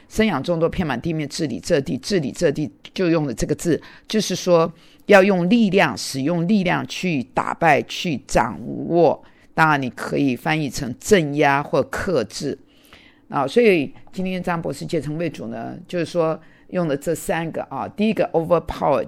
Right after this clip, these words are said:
第二个 subdue，第三 held，就是说保罗是他被基督的爱啊，啊，所制服、所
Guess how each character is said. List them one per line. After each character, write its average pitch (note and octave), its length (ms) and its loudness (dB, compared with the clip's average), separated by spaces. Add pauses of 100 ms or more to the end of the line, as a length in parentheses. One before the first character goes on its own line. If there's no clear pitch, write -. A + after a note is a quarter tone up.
第 F#3 100 2
二 D#3+ 60 6
个 C#3 100 -4
subdue， - 640 -4
第 F3+ 120 -10
三 E3 300 -4
held， D3 400 -2 (480)
就 G#3+ 160 -4
是 A3 140 -6
说 G#3 360 0 (960)
保 D3+ 140 4
罗 D3 120 4
是 E3 140 0
他 G3+ 100 4
被 F#3 160 2
基 - 160 -6
督 G3+ 140 -2
的 G#3 100 2 (120)
爱 E3+ 240 4
啊， E2 200 -6 (440)
啊， C#3+ 200 0
所 C#3+ 260 -2
制 A#3+ 340 0
服、 B2+ 420 -6
所 B2 440 0